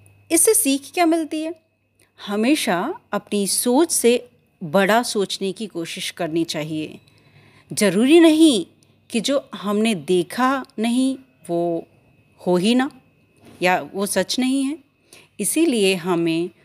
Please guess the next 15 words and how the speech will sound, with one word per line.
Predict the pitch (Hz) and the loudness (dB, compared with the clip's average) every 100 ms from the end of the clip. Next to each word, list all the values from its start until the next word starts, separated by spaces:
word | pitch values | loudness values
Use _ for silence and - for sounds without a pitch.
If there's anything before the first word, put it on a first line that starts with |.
| _ - | _ -16
दोनों | 165 202 240 320 | -6 -2 4 4
पक्षों | 339 202 - - 185 | 4 0 -2 -8 -8
को | - 165 165 - | -8 -10 -10 -14
सुनना | - 185 190 226 | -8 -6 -4 -6
चाहिए, | 208 165 156 160 160 - _ _ - | -10 -10 -8 -8 -10 -16 _ _ -8
समझना | 185 180 170 220 254 | -4 -2 -2 -2 -2
चाहिए। | 196 165 165 160 160 175 - _ _ _ - | -2 -4 -4 -4 -6 -8 -16 _ _ _ -12
अगर | 175 214 240 294 - _ - | -6 -2 -2 -4 -14 _ -4
कोई | 214 226 - - | -2 -2 -6 -8
आपको | 190 240 - 269 262 | -6 -6 -6 -6 -6
कोई | 254 254 247 | -4 -4 -4
चीज़ | 262 254 | -4 -4
समझा | 220 208 190 185 233 247 | -2 -2 -2 -4 -2 0
रहा | 196 175 170 | 0 -2 -6
है | 170 339 | -6 -8